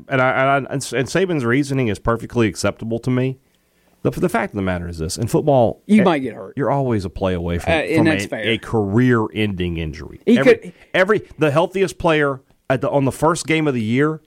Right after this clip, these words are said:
Speaker 1: is one play away at all times. So, I mean, there, there's just some things you
Speaker 2: That's
Speaker 1: can't
Speaker 2: true.
Speaker 1: predict.
Speaker 2: And, I mean, he could have went out there and started next week against Western Carolina and only played two series and got hurt in one of those. You
Speaker 1: Right.
Speaker 2: just, you
Speaker 1: It
Speaker 2: just
Speaker 1: just,
Speaker 2: don't
Speaker 1: you
Speaker 2: ever
Speaker 1: don't ever
Speaker 2: know.
Speaker 1: know.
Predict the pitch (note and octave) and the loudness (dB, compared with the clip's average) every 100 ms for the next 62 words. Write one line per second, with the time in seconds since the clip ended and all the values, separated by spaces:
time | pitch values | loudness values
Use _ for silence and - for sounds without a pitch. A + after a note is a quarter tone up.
0 | _ C3+ G#2+ G#2+ B2 A#2 - A2+ G2 F2+ | _ -2 0 0 0 0 0 2 2 -2
1 | E2 G2+ B2+ A2 F2+ - - - _ _ | 0 2 2 0 -6 -8 -18 -18 _ _
2 | _ _ _ - D3 C3+ D#3 G3 G3 G3 | _ _ _ 0 2 2 0 0 0 2
3 | F#3+ F#3 G3 G3+ D#3+ E3 C#4 C#3+ D3 D3 | 0 0 0 0 2 2 2 2 0 2
4 | F#3+ - E4 G4 D#4+ A#3+ C#4+ G#3+ E3+ D#3+ | -2 -2 0 4 6 6 6 4 4 0
5 | D3+ D#3+ C#3 - D#3+ C#3+ C3+ C3+ D#3 C#3 | 0 0 -2 0 2 2 2 0 -2 -2
6 | C3+ C#3 C#3 - C3+ D#3 C#3 B2+ C#3+ D3+ | -2 0 0 0 -4 0 0 2 2 4
7 | C3 C#3 C#3 D#3 C#3+ C3+ C#3+ E3 D#3 C3 | 2 2 2 2 0 2 0 4 4 4
8 | C3+ C3 C3 C#3 B2+ A#2 D3 G#2 C#3+ F#3 | 2 2 2 0 -2 0 0 0 2 4
9 | F#3 - G3+ E3 F3 D#3+ E3 E3 D#3 D#3+ | 4 2 2 2 4 6 4 4 2 2
10 | C#3+ B2 A2 E2+ | 2 0 -2 -6